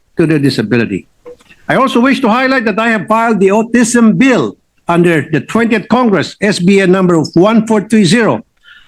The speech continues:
an act instituting a comprehensive national care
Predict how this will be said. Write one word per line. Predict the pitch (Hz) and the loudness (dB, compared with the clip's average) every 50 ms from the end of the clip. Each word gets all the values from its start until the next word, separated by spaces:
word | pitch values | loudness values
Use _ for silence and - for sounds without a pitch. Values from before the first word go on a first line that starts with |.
| _ _ - | _ _ -2
an | 135 135 139 | -2 -2 0
act | - 175 208 240 233 - - - | 0 -2 -2 -2 -4 -6 -4 -2
instituting | 147 135 - 143 - - - 240 240 208 226 220 214 196 | -2 -2 0 -2 -4 -2 0 0 2 2 2 2 2 0
a | - | -2
comprehensive | - - 214 226 220 220 190 185 196 202 160 196 185 147 | -2 0 0 0 0 0 0 0 0 0 0 0 2 2
national | 160 208 247 240 - - 233 220 220 214 | 2 2 0 0 0 0 2 2 2 0
care | - 214 214 202 202 202 180 - - | 0 -2 0 0 0 0 -2 -4 -10